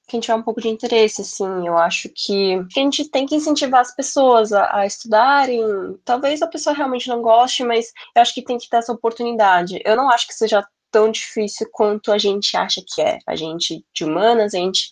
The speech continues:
que não tem essa experiência, né? E é encantador, assim, de verdade.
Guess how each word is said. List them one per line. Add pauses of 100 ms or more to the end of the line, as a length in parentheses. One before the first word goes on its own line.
que (440)
não
tem
essa
experiência,
né? (720)
E
é
encantador,
assim,
de
verdade.